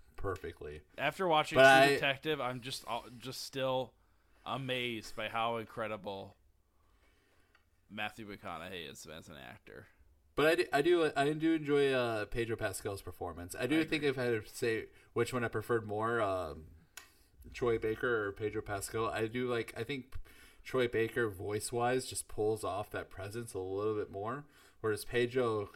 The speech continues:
Speaker 1: kinda, he doesn't have the voice acting down for Joel, but he definitely, when it comes to on-screen emotion, he pulls it off so well.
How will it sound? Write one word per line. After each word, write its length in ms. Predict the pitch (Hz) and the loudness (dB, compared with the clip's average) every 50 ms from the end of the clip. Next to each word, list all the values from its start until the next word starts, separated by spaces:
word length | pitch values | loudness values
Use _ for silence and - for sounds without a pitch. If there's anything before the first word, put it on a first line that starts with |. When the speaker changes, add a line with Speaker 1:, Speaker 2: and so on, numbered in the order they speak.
| - | -4
Speaker 1:
kinda, 440 | - 120 117 110 101 101 101 98 95 - - - - - - - _ _ _ _ _ _ _ _ _ _ _ _ _ _ _ _ - _ _ _ - - | -2 -2 -2 -2 -4 -6 -6 -8 -10 -14 -18 -20 -20 -20 -20 -20 _ _ _ _ _ _ _ _ _ _ _ _ _ _ _ _ -20 _ _ _ -8 -4
he 140 | 139 147 | 0 2
doesn't 220 | 151 170 175 185 175 | 4 4 4 6 6
have 200 | 165 165 156 139 | 6 6 6 4
the 80 | 131 113 | 2 2
voice 400 | - 120 113 117 113 110 - - | 4 4 6 6 6 4 2 0
acting 440 | - 101 101 95 - 107 101 95 92 | -2 -2 -2 -2 -4 -8 -8 -6 -4
down 340 | 95 92 90 90 90 87 | -4 -4 -2 -2 -4 -6
for 180 | 82 - 87 85 | -8 -10 -10 -10
Joel, 480 | 76 78 92 90 82 78 78 80 78 - | -8 -8 -6 -6 -6 -6 -6 -8 -6 -4
but 140 | 110 107 104 | -4 -4 -2
he 120 | 120 135 | -4 -2
definitely, 520 | 120 135 135 139 143 - - 151 135 131 120 | 0 2 2 2 2 2 2 2 2 4 2
when 160 | 120 120 123 | 2 0 0
it 40 | 117 | 0
comes 180 | - 139 131 120 | 0 -2 0 0
to 140 | 131 120 - | 0 0 0
on-screen 680 | 107 107 113 117 117 - - - - 120 120 123 120 | 0 0 0 0 0 -2 -4 -2 -2 0 0 0 0
emotion, 680 | 113 98 92 82 85 107 104 - - 143 147 160 165 151 - - - - - - - - _ _ _ _ | 0 -2 -4 -4 -4 -4 -4 -2 -2 -2 -2 -2 -4 -8 -12 -16 -20 -20 -20 -20 -20 -20 _ _ _ _
he 300 | - - - 139 139 120 - - | -14 -10 -8 -6 -6 -6 -6 -6
pulls 380 | - - 147 151 156 156 131 131 | -2 4 6 6 6 6 6 4
it 100 | 117 107 | 4 4
off 260 | 107 101 92 90 - | 4 4 2 2 0
so 420 | - - - - - 123 107 98 90 | 2 2 2 4 2 2 2 0 0
well. 340 | 82 71 65 69 71 73 | -2 -4 -6 -8 -10 -12